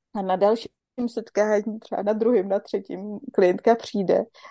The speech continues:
a řekne: "Tak jsem si o koučování přečetla tohle, tohle, tohle," aby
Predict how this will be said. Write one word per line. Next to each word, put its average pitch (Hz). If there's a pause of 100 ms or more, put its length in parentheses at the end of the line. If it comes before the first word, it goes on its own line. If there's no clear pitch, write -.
a 214
řekne: -
"Tak 220
jsem 320
si -
o 294
koučování 294
přečetla 277
tohle, 269
tohle, 262
tohle," 247
aby 240